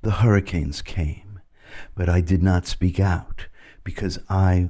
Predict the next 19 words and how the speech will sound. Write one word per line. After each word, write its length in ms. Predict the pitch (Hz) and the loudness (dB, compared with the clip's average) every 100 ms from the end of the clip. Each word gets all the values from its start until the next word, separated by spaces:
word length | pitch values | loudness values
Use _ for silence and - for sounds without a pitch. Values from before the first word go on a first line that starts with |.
| - | 0
was 220 | 92 80 | -2 0
not 480 | 90 90 78 76 - - - | 2 2 0 -6 -16 -14 -6
in 140 | 85 | -4
its 180 | 80 - | -4 -4
path. 460 | - 92 82 76 - - - - - - _ _ - - - | -2 0 -2 -4 -10 -18 -20 -20 -20 -20 _ _ -18 -12 2
Then 200 | 107 107 | 8 8
the 100 | 104 | 8
floods 500 | - 123 123 104 - | 6 8 6 4 -6
came, 540 | - 87 76 80 85 - - - | -4 -2 -2 -4 -8 -14 -14 -4
but 180 | 107 - | -4 -2
I 180 | 87 92 | 0 2
did 240 | 82 98 | 2 2
not 300 | 87 87 80 | 2 0 -2
speak 400 | - - 87 78 | -6 -6 -6 -4
out 460 | 101 113 104 - - - - - - | -2 -2 -4 -8 -12 -16 -20 -14 -8
because 300 | 104 113 - - | 0 0 0 2
I 260 | 113 120 | 6 6
was 260 | 92 92 85 | 6 4 4
not 460 | 101 101 85 - | 4 4 0 -8